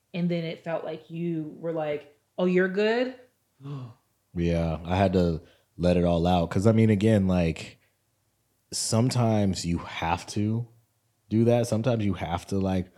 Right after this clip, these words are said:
Speaker 2: hold on to everything.
Speaker 1: Mm-hmm.
Speaker 2: And I think the, the bad part, and again, I wish I could change it tomorrow, otherwise I would,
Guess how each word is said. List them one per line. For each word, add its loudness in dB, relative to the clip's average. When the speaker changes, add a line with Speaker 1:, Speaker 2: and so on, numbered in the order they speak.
Speaker 2:
hold 2
on 2
to -2
everything. 0
Speaker 1:
Mm-hmm. -6
Speaker 2:
And 0
I 0
think -2
the, 2
the -2
bad -2
part, 2
and 2
again, 0
I 2
wish -2
I -2
could -10
change -4
it -4
tomorrow, -2
otherwise -2
I -10
would, -4